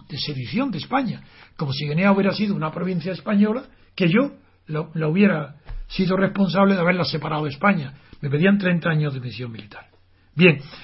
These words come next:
cuando se enteraron, que se enteraron enseguida en Guinea, de la acusación tan grave que pesaba sobre mi liber-, sobre mí y mi libertad, pues se lo comunicaron a la O U A,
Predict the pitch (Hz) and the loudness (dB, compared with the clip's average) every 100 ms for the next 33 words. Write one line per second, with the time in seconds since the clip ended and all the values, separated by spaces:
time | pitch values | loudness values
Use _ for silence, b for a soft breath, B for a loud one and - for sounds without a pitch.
0 | B 160 156 160 160 180 233 277 254 262 | B 4 4 4 2 6 10 10 10 4
1 | - 135 127 147 175 175 143 139 220 196 | -4 -4 -2 0 2 4 2 6 8 8
2 | 135 131 170 180 196 - b b b b | 4 2 6 8 6 -2 b b b b
3 | b b 127 135 139 139 139 139 135 - | b b -8 -2 0 -2 -4 -6 -8 -12
4 | b b b 151 143 147 143 135 196 208 | b b b 2 2 0 -2 4 6 6
5 | - 147 165 202 170 147 139 - 170 160 | 2 2 6 6 6 -2 -4 0 0 2
6 | 180 170 180 196 196 185 180 - - - | 2 2 4 4 4 2 0 -4 -16 -4
7 | 175 170 226 269 156 123 120 190 202 175 | 0 4 4 2 0 -2 0 4 4 6
8 | 196 202 b b b b b b b - | 4 4 b b b b b b b -2
9 | 185 196 - 139 156 156 165 233 240 214 | 4 4 2 -4 0 2 2 2 2 2
10 | 202 202 202 - 160 143 - - 196 202 | 4 6 4 2 -2 -2 -2 2 4 4
11 | - 202 196 - 208 208 - | 2 -4 -4 4 6 6 2